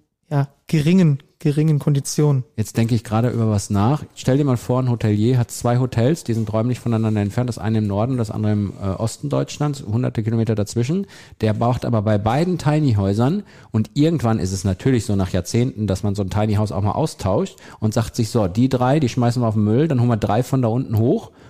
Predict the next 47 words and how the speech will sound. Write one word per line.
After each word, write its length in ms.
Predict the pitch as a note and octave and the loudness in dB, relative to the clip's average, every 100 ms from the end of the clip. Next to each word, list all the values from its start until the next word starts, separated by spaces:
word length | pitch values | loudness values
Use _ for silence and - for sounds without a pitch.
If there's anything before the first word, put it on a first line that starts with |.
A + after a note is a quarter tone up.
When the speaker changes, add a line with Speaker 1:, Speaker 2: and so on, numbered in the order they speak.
| - | -20
Speaker 2:
und 80 | - | -4
packen 260 | B2 B2 | -2 0
da 140 | A#2+ B2 | 2 2
drei 220 | B2 A#2+ | 2 2
neue 240 | A#2 A2+ E2 | 2 2 0
hin.“ 200 | D2 C#2+ - | -2 -8 -6
Speaker 1:
Genau, 180 | - F3 | 0 4
Speaker 2:
Ist 40 | E3 | 4
ja 100 | D3 | 2
auch 220 | - - | -2 -2
gut. 100 | G#3+ | -2
Speaker 1:
das 140 | E3+ | 0
geht. 300 | - G#3 - - _ _ _ - | 2 0 0 -10 _ _ _ -2
Speaker 2:
Wenn 120 | G2+ | 0
du 60 | G#2 | 2
das 140 | G2+ | 0
Speaker 1:
Das 80 | - | 0
Speaker 2:
andere, 200 | A2 G#2+ | 2 2
Speaker 1:
geht. 60 | G2+ | 2
Speaker 2:
wenn 80 | G#2 | 0
du 40 | |
es 80 | G2 | 0
so 120 | G#2+ | 0
machen 160 | G2 F#2+ | 2 0
willst. 200 | F#2 - - | -2 -8 -4
Ja, 240 | D3+ G3 | -2 0
Wahnsinn. 480 | E2+ B3+ A2+ F2 F2+ - _ | 0 -2 -2 -2 -4 -10 _
Speaker 1:
Genau, 260 | E3 E3 D3+ | -2 0 2
und, 220 | D3 - | 0 -2
und, 240 | - D3+ - | -2 -2 2
und 180 | F3+ E3 | 2 2
darauf 280 | D#3+ E3+ | 2 2
ist 160 | F3 - | 0 -2
das 100 | E3+ | 0
ja 60 | D#3+ | 0
auch 180 | D3 - | 0 0
ausgelegt, 680 | F3 F#3 - C#3+ C#3 - - _ _ - | 0 0 0 2 2 -2 -12 _ _ -2
das 120 | G2+ | 0
Speaker 2:
Ja. 60 | |
Speaker 1:
Produkt 280 | A2 D#3 D#3+ | 2 2 2
ist 140 | E3 D#3+ | 0 0
ja 80 | |
auch 80 | D3+ | 0
darauf 260 | D#3 D3 - | 2 0 0
ausgelegt, 400 | D#3+ - D#3+ D3 | -4 -2 -2 -2
dass 160 | D3 | -2
man's 280 | D3+ D3 - | 0 -2 -4